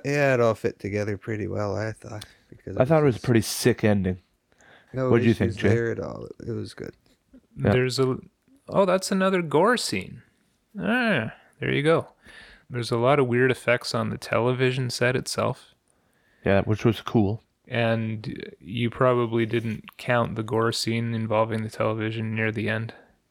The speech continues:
Speaker 2: I
Speaker 3: where,
Speaker 2: can't remember.
Speaker 3: where a whole bunch of stuff starts piling out through the, through the screen.
Speaker 2: Oh, yeah, something like that.
Speaker 3: The way they made things, the effects in here, again, Rick Baker, it was amazing. Like, the s-, the, the screen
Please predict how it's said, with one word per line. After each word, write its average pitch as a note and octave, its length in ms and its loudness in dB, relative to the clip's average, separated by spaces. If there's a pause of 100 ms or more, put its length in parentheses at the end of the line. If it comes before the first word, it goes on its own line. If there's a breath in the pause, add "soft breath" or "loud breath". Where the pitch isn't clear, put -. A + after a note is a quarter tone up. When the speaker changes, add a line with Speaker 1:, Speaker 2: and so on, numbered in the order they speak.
(1040)
Speaker 2:
I G2 100 2
Speaker 3:
where, G#2+ 120 0
Speaker 2:
can't G#2+ 180 2
remember. F#2+ 420 -4
Speaker 3:
where A2+ 200 0
a A2 60 0
whole A2+ 240 0
bunch A2 300 -2
of A2+ 80 -4
stuff A2 260 0
starts G#2+ 340 -4
piling A2+ 420 0
out G#2+ 200 -4
through A2 260 -4
the, G#2 320 -4 (400 loud breath)
through - 200 -6
the A2+ 140 -6
screen. A2 380 -4 (640)
Speaker 2:
Oh, G2 140 0
yeah, F#2 260 2 (180)
something - 320 0
like G2 180 -8
that. G#2 200 -2 (200)
Speaker 3:
The A#2 220 -6
way B2+ 240 2
they C#3 140 2
made A#2+ 320 0
things, B2 720 -4 (340)
the B2 180 0
effects C#3+ 440 0
in C3 80 -4
here, A2+ 340 0
again, A2+ 400 -2
Rick A2 220 -4
Baker, A2 480 -2 (360)
it B2+ 80 -4
was A2+ 160 0
amazing. G#2+ 560 -4 (140)
Like, A2 220 -4
the A#2 60 -2
s-, - 180 0
the, A#2 320 0
the A2+ 200 -2
screen C#3 800 0